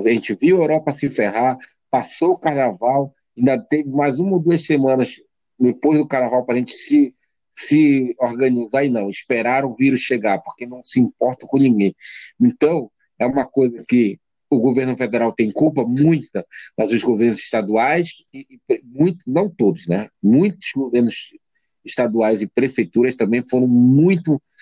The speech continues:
é, in-, incapazes, mostraram total incapacidade em, em fazer isso, ainda mais que muitos dos seus governadores e prefeitos ainda conseguiram ser contaminados pela covid. Nem pra se proteger foram capazes de se proteger.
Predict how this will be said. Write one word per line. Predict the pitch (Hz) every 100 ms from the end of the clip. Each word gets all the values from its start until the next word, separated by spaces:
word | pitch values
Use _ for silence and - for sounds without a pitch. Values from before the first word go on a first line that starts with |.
| - -
é, | 117 117 113 107 104 -
in-, | 165 147 -
incapazes, | 151 147 147 - 120 107 95 - 98
mostraram | 107 - - 135 135 123 _ _ _
total | 127 120 139
incapacidade | 156 147 147 139 - 131 123 135 -
em, | 139 135 131 -
em | 127 127
fazer | - 123 104 113
isso, | 117 117 131 147 - _ -
ainda | 123 143 131
mais | 139 147
que | -
muitos | 156 196 240 -
dos | 180 175
seus | - 139
governadores | 131 127 135 131 127 131
e | 127
prefeitos | - 123 143 143
ainda | 160 160 - _
conseguiram | - 185 170 147 170
ser | 160
contaminados | 143 151 147 147 127 127 -
pela | 127
covid. | 127 127 92 87 - _ _ _ _
Nem | 139 185
pra | 170
se | 170 190
proteger | 165 170 170 147 135 147 156 _
foram | 156 151
capazes | - 139 - 127 120
de | 123
se | -
proteger. | 113 117 - 107 85 -